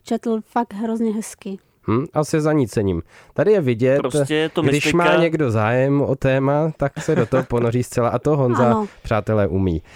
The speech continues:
Speaker 2: A teďka se ponoříme do hudby, než přijde na, náš
Speaker 3: No,
Speaker 2: dnešní
Speaker 3: já bych
Speaker 2: host.
Speaker 3: ještě otýzoval to hosta nále-,
Speaker 2: Samozřejmě, no,
Speaker 3: náležitě.
Speaker 2: tak jo,
Speaker 3: Sice
Speaker 2: jo.
Speaker 3: už ty jsi jméno Martina Žemly zmínil, každopádně budeme si povídat s Martinem Žemlou, který je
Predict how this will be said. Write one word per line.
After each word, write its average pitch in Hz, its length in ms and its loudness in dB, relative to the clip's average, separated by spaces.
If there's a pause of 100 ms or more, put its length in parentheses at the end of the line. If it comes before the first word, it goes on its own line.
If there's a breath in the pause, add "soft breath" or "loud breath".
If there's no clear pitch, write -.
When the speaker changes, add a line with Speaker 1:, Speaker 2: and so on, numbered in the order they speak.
(200 loud breath)
Speaker 2:
A 113 120 0
teďka 147 480 -2
se 165 140 -4
ponoříme 151 540 0
do 113 140 0
hudby, 123 480 0
než 139 260 -2
přijde 123 320 -2
na, 131 220 0
náš 123 200 0
Speaker 3:
No, 147 60 2
Speaker 2:
dnešní 156 140 2
Speaker 3:
já 165 120 2
bych 127 160 2
Speaker 2:
host. 92 100 2
Speaker 3:
ještě 147 220 -2
otýzoval 160 540 -2
to 156 400 -2 (220)
hosta 123 340 -4
nále-, 120 280 -2
Speaker 2:
Samozřejmě, 120 500 2
no, - 60 2
Speaker 3:
náležitě. 123 260 2
Speaker 2:
tak 127 100 -2
jo, 120 140 2
Speaker 3:
Sice 156 120 4
Speaker 2:
jo. 156 120 2
Speaker 3:
už - 240 -4
ty 147 140 -4
jsi 147 340 -6
jméno 135 680 -2
Martina 139 560 -4
Žemly 135 360 -4
zmínil, 131 500 -2
každopádně 123 960 -4 (220 soft breath)
budeme 127 380 -6
si 123 140 -12
povídat 120 540 -4
s - 40 -18
Martinem 113 540 -6
Žemlou, 120 400 -2
který 127 800 -4
je 117 260 -4